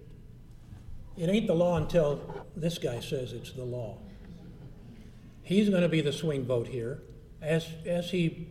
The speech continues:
always is on these close cases. He's a conservative when it comes to economics. Uh, he's a libertarian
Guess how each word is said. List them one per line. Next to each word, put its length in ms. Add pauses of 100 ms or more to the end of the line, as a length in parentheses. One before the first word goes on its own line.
(120)
always 360
is 180
on 120
these 200
close 240
cases. 460 (600)
He's 200
a 40
conservative 800 (560)
when 100
it 80
comes 220
to 80
economics. 720 (240)
Uh, 460
he's 140
a 40
libertarian 800